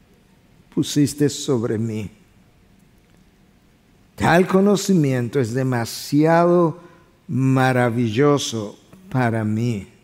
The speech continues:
Es muy elevado. No lo puedo alcanzar. Wow. Si tú lees estos seis versículos,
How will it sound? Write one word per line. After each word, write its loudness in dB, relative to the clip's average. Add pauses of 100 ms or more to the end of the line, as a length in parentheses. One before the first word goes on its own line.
(1300)
Es 2
muy 4
elevado. 2 (720)
No 2
lo 4
puedo 2 (1000)
alcanzar. -6 (1600)
Wow. -6 (800)
Si 0
tú 0
lees 4
estos 4
seis 2
versículos, -4